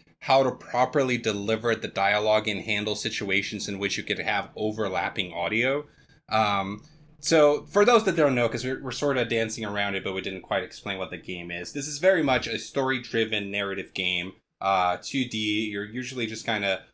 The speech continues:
walking. In s-, some ways, it kinda feels like a walking simulator where you're going, like, from left to right or whatever, or right to left.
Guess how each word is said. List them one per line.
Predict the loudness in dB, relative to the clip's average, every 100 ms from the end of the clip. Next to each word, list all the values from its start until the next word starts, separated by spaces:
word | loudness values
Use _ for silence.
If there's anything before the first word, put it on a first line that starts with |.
| _
walking. | -2 2 4 2 -2 -2 -6 -4
In | -2
s-, | -2 -2 2
some | 4
ways, | 6 4 2
it | 0
kinda | -2
feels | 0 -2
like | -2 -2
a |
walking | 0 0 0
simulator | -6 -6 -4 -2 -2 -2
where | -4
you're | -4
going, | -6 -10
like, | -10 -14
from | -12 -6
left | -6 -6
to | -8
right | -4 -4
or | -6
whatever, | -8 -8 -8 -8
or | -8
right | -10 -12 -12
to |
left. | -10 -8 -8 -12